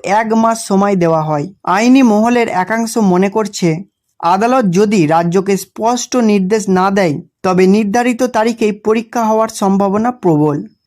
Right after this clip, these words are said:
ফলে ফের একবার আদালত কেন্দ্রিক লড়াইয়ে নামছেন চাকরিরা বঞ্চিতরা। পুরো ঘটনার পর এখন প্রশ্ন উঠছে,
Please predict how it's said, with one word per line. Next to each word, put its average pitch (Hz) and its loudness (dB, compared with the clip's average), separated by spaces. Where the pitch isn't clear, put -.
ফলে 196 2
ফের 262 0
একবার 214 0
আদালত 220 0
কেন্দ্রিক 196 0
লড়াইয়ে 202 2
নামছেন 208 0
চাকরিরা 185 0
বঞ্চিতরা। 185 0
পুরো 277 4
ঘটনার 220 0
পর 220 0
এখন 170 0
প্রশ্ন 214 0
উঠছে, 185 0